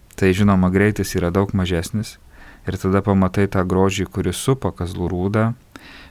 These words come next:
Ir manau, kad, na, dažna Lietuvos parapija, Lietuvos kampelį.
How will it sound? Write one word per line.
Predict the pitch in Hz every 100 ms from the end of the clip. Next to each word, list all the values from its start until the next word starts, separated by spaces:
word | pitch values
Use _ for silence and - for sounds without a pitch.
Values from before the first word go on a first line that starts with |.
| -
Ir | 95 92
manau, | 90 95 98
kad, | - 107 - 110
na, | 107 110 113 113
dažna | 92 110 156 160 143
Lietuvos | 123 101 - 92 90 -
parapija, | - 87 101 117 110 92
Lietuvos | 87 - 90 90
kampelį. | - 90 90 87 87